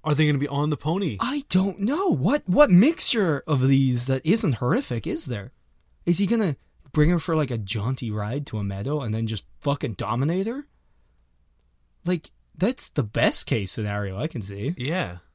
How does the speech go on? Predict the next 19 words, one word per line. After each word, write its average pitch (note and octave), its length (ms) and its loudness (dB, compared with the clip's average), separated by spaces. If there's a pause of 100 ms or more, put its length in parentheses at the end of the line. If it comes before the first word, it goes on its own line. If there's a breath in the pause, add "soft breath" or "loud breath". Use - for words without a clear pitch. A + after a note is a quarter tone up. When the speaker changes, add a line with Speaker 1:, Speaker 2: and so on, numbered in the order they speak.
(100)
Speaker 2:
And, C#3+ 120 2
like, C#3+ 280 2
apparently D#3 500 4
she A2+ 300 -2 (140)
doesn't C3+ 340 0
like A#2 200 -2
horses, B2 640 -4
has G#2+ 180 -4
never A2+ 240 -4
expressed A#2 420 -6
an G2+ 100 -8
interest A2+ 460 -4
in G2+ 60 -6
horses, A2+ 520 -2
so A#2 140 -4
it's A#2 120 -4
not D3 200 0
like B2 220 -4
a, A#2+ 180 -4